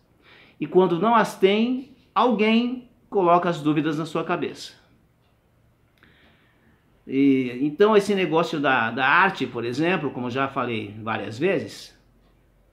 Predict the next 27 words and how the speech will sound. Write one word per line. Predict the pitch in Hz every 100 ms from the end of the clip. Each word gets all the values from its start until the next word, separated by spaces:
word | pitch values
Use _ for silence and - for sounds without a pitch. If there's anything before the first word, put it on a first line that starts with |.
| _ _ _ _ _ -
a |
arte, | 143 147 170 196 -
ela | 170 160
não | 185 226
pode | 202 202 156
ser | 151 - 139 123
censurada, | - 151 143 135 117 131 139 135 120
nem | 123 139
condenada | 139 135 135 120 120 135 135 117 107 107 _ _ _ _ _ _ _
a, | 110 110 123 117 120
aos | 131 127
grilhões, | 131 113 117 143 139 117
nem | 127
à | 117
morte, | 117 147 147 147 98 110 _ _ _ _
porque | - 135 165
a | 160 156
arte, | 151 180 180 170
ela | 156
tem | 151 175 180
que | 175
ser | - 185
livre | 160 185 214 147 104 113 - _ _ _ _ _ _
sob | _ - - 180 175
todos | 175 196 247 254
os | 226
aspectos, | 220 208 - 156 113 - - - - -